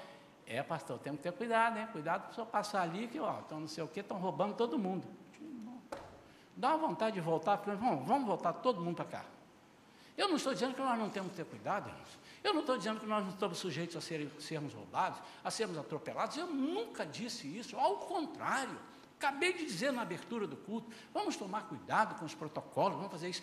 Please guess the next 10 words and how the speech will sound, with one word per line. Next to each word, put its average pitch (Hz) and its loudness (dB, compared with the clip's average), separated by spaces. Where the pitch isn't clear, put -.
mas 269 6
vamos 392 8
confiar 381 8
em 349 2
Deus. 330 8
Esse 359 8
é 311 6
o 349 4
nosso 302 10
diferencial. 233 6